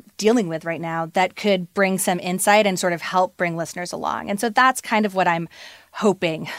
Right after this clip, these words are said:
<laughs> I'll do here, um, that being someone who's kind of new to the island, who's asking questions that may seem pretty obvious to someone who's been here for a long time,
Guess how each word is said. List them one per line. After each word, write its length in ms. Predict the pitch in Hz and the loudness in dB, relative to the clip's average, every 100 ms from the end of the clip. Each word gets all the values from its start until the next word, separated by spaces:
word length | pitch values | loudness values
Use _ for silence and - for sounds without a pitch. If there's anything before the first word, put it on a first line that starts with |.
| - | -12
<laughs> 60 | |
I'll 300 | - - 208 | -4 6 6
do 200 | 185 185 | 6 0
here, 380 | 170 - 107 120 - - - | -4 -4 -4 -4 -6 -14 0
um, 240 | 180 175 | 2 2
that 400 | 170 180 190 - | 4 4 2 -6
being 240 | - 226 233 | 0 4 4
someone 260 | 226 208 | 4 2
who's 140 | 190 - | 0 -4
kind 220 | 196 180 | -4 -2
of 80 | 175 | -2
new 120 | 202 | -2
to 60 | |
the 140 | 214 185 | 0 2
island, 340 | 175 175 175 | 2 0 -2
who's 140 | 185 175 | -2 2
asking 360 | 180 180 190 | 2 2 -4
questions 680 | 175 170 170 - 170 170 165 - - _ | -2 -2 0 -4 -4 -6 -8 -12 -20 _
that 140 | 190 | 2
may 240 | 196 202 202 | 4 4 4
seem 220 | - 196 | 2 -4
pretty 260 | 202 175 175 | -4 -6 2
obvious 360 | 240 269 254 | 4 4 0
to 80 | - | -2
someone 380 | 220 208 202 196 | 0 2 2 0
who's 180 | 170 175 | -4 -2
been 180 | 180 180 | -2 0
here 220 | 190 180 | 0 -2
for 180 | - 170 | 0 -2
a 60 | |
long 300 | 160 160 160 | 0 -4 -6
time, 520 | 151 - 160 160 175 | -6 -4 -4 -4 -6